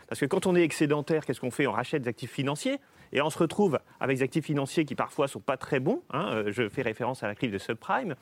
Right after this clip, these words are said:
et, et, et c'est la conséquence de notre excédent commercial.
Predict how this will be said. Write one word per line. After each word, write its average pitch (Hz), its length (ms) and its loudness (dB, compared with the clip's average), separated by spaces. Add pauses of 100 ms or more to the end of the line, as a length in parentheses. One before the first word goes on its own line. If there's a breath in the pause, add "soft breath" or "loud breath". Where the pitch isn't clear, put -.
(340 loud breath)
et, 123 120 2 (180)
et, 139 200 2
et 143 40 2
c'est 139 140 2
la 120 80 2
conséquence 190 640 -2 (160 loud breath)
de 151 80 4
notre 156 280 2
excédent 170 360 2
commercial. 208 540 -4